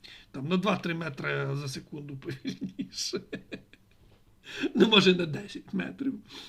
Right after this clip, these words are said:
повільніше. Є спеціальні таблички, кому цікаво, можете подивитися, а, про швидкість електромагнітних, е, хвиль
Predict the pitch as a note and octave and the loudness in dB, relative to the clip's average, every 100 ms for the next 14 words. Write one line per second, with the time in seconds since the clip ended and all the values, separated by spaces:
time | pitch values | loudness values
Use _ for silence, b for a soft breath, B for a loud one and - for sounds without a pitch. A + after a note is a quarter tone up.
0 | B - D#3 D#3 E3 E3+ E3+ E3 D#3+ C3 | B 0 2 4 4 2 0 -2 -4 -4
1 | D#3+ - _ _ _ _ _ _ - - | -8 -12 _ _ _ _ _ _ -20 -20
2 | - - G3 - G3 - C#3+ C#3+ C#3 A3 | -6 2 2 2 -6 0 0 0 -2 -2
3 | E4 E4+ G3 - E3+ D#3 C#3 F#3+ A3 F3+ | -2 -2 -2 -2 -2 -4 -4 -2 0 0
4 | D#3+ D3+ C3+ - C#3+ C#3+ E3 F#3 F3+ F#3 | -2 -6 -8 -8 -6 -2 -2 -2 -4 -8
5 | B B B B D3 C3+ E3 D3 F3+ F3+ | B B B B -8 -6 -4 -2 -2 -2
6 | - D#3 C#3+ C#3 D3+ C#3+ C3+ D#3+ C3+ C#3+ | -6 -8 -8 -8 -6 -2 -2 -2 -4 -6
7 | - - D3 C#3 C#3 C3+ C3 - D3 D3 | -6 -10 -8 -6 -6 -6 -8 -8 -6 -4
8 | C#3 | -4